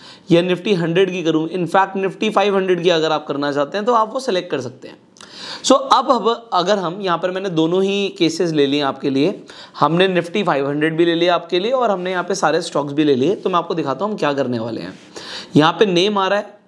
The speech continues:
किस सेक्टर के अंदर कंपनी डील कर रही है, कंपनी का मार्केट कैप कितना है, ये सब मैंने यहाँ पर जो लिया, क्लोजिंग प्राइस, पी ई रेशियो, इसके अलावा हमें और क्या-क्या चाहिए, वो मैं आपको बता रहा हूँ, जो हमें अभी यहाँ पर लेने की ज़रूरत भी है। तो हम यहाँ पर simply जाएंगे।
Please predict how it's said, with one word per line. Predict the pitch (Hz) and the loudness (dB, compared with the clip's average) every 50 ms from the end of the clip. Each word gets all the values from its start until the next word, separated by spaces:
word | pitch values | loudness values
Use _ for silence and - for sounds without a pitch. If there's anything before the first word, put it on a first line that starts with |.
| _ - | _ 0
किस | 220 226 220 - - | 0 0 0 0 -2
सेक्टर | 208 190 - - - 214 | -2 -2 -2 -2 -2 0
के | 220 196 | 0 0
अंदर | 220 208 202 208 202 | -2 -2 -2 -2 -2
कंपनी | 196 196 190 196 196 | -2 -4 -2 -2 0
डील | 190 170 170 175 170 | 2 2 0 2 2
कर | 175 180 165 | 0 2 2
रही | 165 175 185 | 2 2 0
है, | 196 202 202 - - - - - - _ | 0 -2 -6 -12 -20 -20 -20 -20 -10 _
कंपनी | - 160 165 180 190 | 0 2 2 2 2
का | 185 202 | 2 2
मार्केट | 185 170 147 - 170 170 165 | 0 0 0 0 -2 -2 0
कैप | - 180 175 175 | -2 -2 -2 -2
कितना | - 175 160 - 170 165 | -6 -6 -4 -2 -2 -2
है, | 180 202 202 - | -2 -4 -6 -4
ये | 165 160 180 | 0 0 0
सब | 165 - 202 | 0 0 -2
मैंने | 185 185 180 196 202 202 202 190 185 - - | 0 0 0 0 0 0 0 -2 -4 -4 -2
यहाँ | 170 156 147 151 | 0 0 2 2
पर | 147 165 170 165 | 0 0 0 0
जो | 180 180 | 0 0
लिया, | 160 151 160 170 | 2 2 2 2
क्लोजिंग | 165 165 160 156 147 156 160 165 | 0 0 0 0 0 0 -2 -2
प्राइस, | 156 160 156 160 160 160 | 0 0 0 0 0 -2
पी | 160 165 160 160 | -2 2 2 2
ई | |
रेशियो, | 151 151 139 - - 185 196 190 - - - - - - _ - | 2 2 -2 0 0 0 -2 -2 -6 -16 -20 -20 -20 -20 _ 2
इसके | 180 180 - - 254 | 2 2 4 0 -2
अलावा | 247 262 - 180 175 170 175 180 202 220 220 | -2 0 0 2 2 4 2 2 2 0 -2
हमें | 202 190 190 208 | -2 -4 -6 -6
और | 214 202 196 190 | -2 -2 -2 -4
क्या-क्या | 175 - 165 156 147 196 196 | -2 -4 -4 -4 -2 -4 -6
चाहिए, | 185 - 185 151 156 185 | -4 -4 -2 -2 -2 -2
वो | 233 214 190 185 190 190 190 - | -2 0 0 0 0 -2 -2 0
मैं | 175 165 | 0 0
आपको | 160 165 165 180 | 0 0 -2 -4
बता | 160 147 143 139 143 | -2 0 0 0 0
रहा | 160 214 | -2 -4
हूँ, | 247 226 | -6 -4
जो | 175 175 | -2 -2
हमें | 170 165 185 214 | 0 0 -2 -2
अभी | 214 196 147 151 | -2 0 0 0
यहाँ | 156 147 | 0 0
पर | 147 196 180 | 0 0 0
लेने | 170 151 143 151 151 | 2 2 2 2 2
की | 165 180 | 2 2
ज़रूरत | 160 135 131 135 127 | 2 2 2 0 0
भी | 131 131 139 139 | 2 2 2 2
है। | 131 156 196 - - - - - - - - - | 4 2 0 -2 -6 -14 -18 -20 -20 -18 0 2
तो | 208 | 2
हम | 226 214 | 4 4
यहाँ | 208 196 185 185 | 4 2 2 2
पर | 220 240 | 2 0
simply | 208 214 226 190 175 190 214 208 | 0 2 -2 -2 0 0 0 2
जाएंगे। | 180 165 139 135 139 160 190 | 2 2 2 0 -2 -2 -4